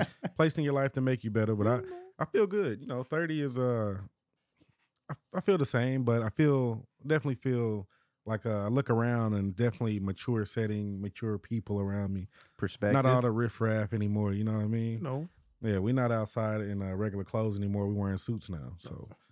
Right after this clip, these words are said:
Speaker 1: Hey,
Speaker 2: you know,
Speaker 1: man,
Speaker 2: it's
Speaker 1: I'm
Speaker 2: different.
Speaker 1: Y'all see me in regular clothes. <laughs>
Speaker 2: You always
Speaker 1: But
Speaker 2: gotta have one.
Speaker 1: it's cool to put the suit on, hit, hit the Steve Harvey
Speaker 3: You
Speaker 1: one
Speaker 3: know,
Speaker 1: time,
Speaker 3: let,
Speaker 1: man.
Speaker 3: let 'em, let 'em know who you are when you walk in the room, right?
Speaker 2: Yeah, yeah,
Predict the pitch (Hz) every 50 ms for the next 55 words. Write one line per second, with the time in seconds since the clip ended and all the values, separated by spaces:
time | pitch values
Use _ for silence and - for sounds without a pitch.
0 | _ _ 95 98 104 87 85 87 87 87 87 90 92 98 151 160 92 87 90 -
1 | - - _ _ _ _ _ _ _ _ 92 95 101 101 - - 107 98 98 98
2 | 95 90 87 90 92 90 95 90 - - 87 82 80 80 80 - 143 - - -
3 | 110 120 - - 151 147 - - 135 117 117 - - 127 123 - - 127 127 -
4 | - - - - - - 139 165 170 165 156 165 143 127 123 123 127 120 113 107
5 | 117 117 104 92 87 82 90 - 269 254 233 226 - 214 190 190 175 - 190 180
6 | 175 175 185 - 147 190 - - 147 - - 165 160 143 151 156 151 156 151 143
7 | 139 175 180 147 139 139 139 135 135 156 135 139 170 190 180 165 151 151 139 147
8 | 165 156 151 147 143 139 143 143 131 127 123 123 123 127 135 131 123 123 123 120
9 | 117 127 113 113 113 117 120 113 110 117 131 131 123 113 104 98 92 87